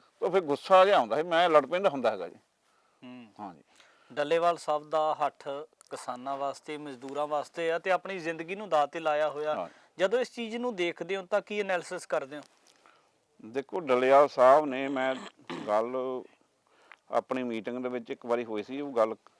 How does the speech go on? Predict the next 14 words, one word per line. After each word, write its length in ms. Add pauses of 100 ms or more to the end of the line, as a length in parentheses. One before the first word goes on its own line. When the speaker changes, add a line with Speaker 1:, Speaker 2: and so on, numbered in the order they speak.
Speaker 1:
ਚਲੋ 140
ਮੈਂ 140
ਤੁਹਾਡੇ 220
ਨਾਲ 260
ਸ਼ੇਅਰ 260
ਕਰਦਾ। 320
Speaker 2:
ਹੂੰ। 460 (920)
Speaker 1:
ਕੋਈ 200
ਇਹ 340 (540)
ਛੱਬੀ 240
ਨਵੰਬਰ 360
ਪਹਿਲੋਂ 340
ਤੋਂ 160
ਕੋਈ 340